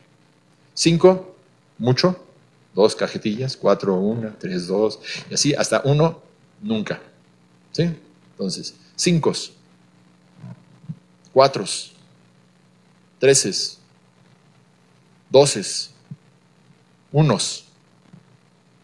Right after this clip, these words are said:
Veo un cara de sorpresa, es, "¿qué le pasa a este señor? Está mal, de, tiene problemas de disonancia cognitiva". ¿Cómo que te parece maravilloso el tabaco y no fumas? ¿Han ido a Carolina del Norte?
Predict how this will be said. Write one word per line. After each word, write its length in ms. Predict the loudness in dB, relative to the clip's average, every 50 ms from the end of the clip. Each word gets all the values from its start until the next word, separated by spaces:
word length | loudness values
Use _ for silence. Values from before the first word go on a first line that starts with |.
| _ _ _ _ _ _ _ _ _ _ _ _ _ _ _ _ _ _ _ _ _ _ _ _ _ _ _ _ _ _ _ _ _ _ _ _ _ 4
Veo 360 | 6 8 10 10 8 6 2
un 220 | 0 -2 -6 -6
cara 260 | 2 4 6 6 6
de 60 | 6 4
sorpresa, 400 | 0 -4 -2 0 0 0 2 0
es, 100 | -2 -4
"¿qué 120 | -4 -8 -6
le 120 | -6 -6 -2
pasa 280 | -2 0 0 0 -2
a 20 | -4
este 160 | -6 -8 -8
señor? 300 | -8 -6 -6 -4 -4 -4
Está 220 | -4 -4 -6 -6
mal, 360 | -2 0 0 0 0 0 -2
de, 160 | -4 -6 -8 -8
tiene 280 | -6 -6 -4 -4 -4
problemas 440 | -4 -4 -4 -2 -2 -2 -2 -2 -2
de 80 | 0 -2
disonancia 520 | -2 0 0 0 0 0 0 2 2 2
cognitiva". 680 | 0 0 -4 -2 -4 -4 -4 -6 -4 -2 2 2 0 0 -2 -12 -12 -12 -12 -14 -16 0
¿Cómo 240 | 4 4 6 6 6
que 160 | 6 4 2
te 400 | 4 4 2 4 4 2 0 0 2
parece 280 | 2 2 4 4 4 4
maravilloso 500 | 6 6 6 4 4 6 4 6 6 4
el 60 | 4
tabaco 360 | 4 6 6 6 4 4 2 -2
y 40 |
no 100 | 0 -2
fumas? 540 | -2 0 0 0 0 0 0 0 -4 -6 -10 -18 _ _ _ _ _ _ _ _ _ _ _ _ _ _ _ _ _ _ _ _ _ -20 _ _ _ _ _ _ _ -20 -20 _ _ _ _ _ _ _ _ -20 -20 _ _ _ _ _ _
¿Han 160 | -2 -2 0
ido 120 | 2 2 2
a 40 | 2
Carolina 380 | 2 0 0 0 0 -2 -2
del 140 | -2 -4 -6
Norte? 300 | -6 -8 -10 -10 -12